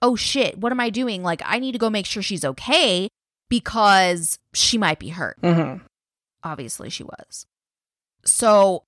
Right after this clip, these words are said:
Speaker 1: even with all of these injuries, Kirsten gets to her feet and she gets over to the neighbor's house and she's banging on the front door.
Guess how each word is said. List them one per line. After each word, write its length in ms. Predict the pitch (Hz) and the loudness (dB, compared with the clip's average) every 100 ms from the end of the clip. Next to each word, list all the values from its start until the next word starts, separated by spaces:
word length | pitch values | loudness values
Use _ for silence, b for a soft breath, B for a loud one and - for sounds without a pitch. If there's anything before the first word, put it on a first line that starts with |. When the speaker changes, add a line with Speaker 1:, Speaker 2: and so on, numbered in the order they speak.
| _ _ _ | _ _ _
Speaker 1:
even 300 | 277 302 320 | 2 4 4
with 160 | 311 - | 2 2
all 240 | - 214 247 | 4 4 4
of 100 | 208 | 4
these 180 | 220 | 0
injuries, 460 | 180 190 180 175 170 | 0 -2 -2 -2 -4
Kirsten 440 | - 240 - 277 | -2 -2 0 -2
gets 280 | 185 180 185 | 2 2 2
to 80 | - | 0
her 140 | 240 269 | 2 -2
feet 520 | - 165 165 - - _ | 0 -2 -2 -6 -10 _
and 200 | 185 175 | -6 -2
she 300 | - - 220 | -2 2 0
gets 360 | 180 165 202 - | 0 2 2 2
over 320 | - 196 190 170 | 2 2 4 0
to 160 | - | 2
the 80 | 180 | 0
neighbor's 360 | 170 151 151 - | 0 -2 -2 0
house 320 | 143 147 - | 2 2 0
and 100 | 180 | -2
she's 180 | 214 190 | -2 -2
banging 360 | 160 165 165 | 0 0 0
on 100 | 156 | -2
the 80 | 151 | -2
front 220 | 160 123 | -4 -4
door. 260 | 147 95 | -2 -2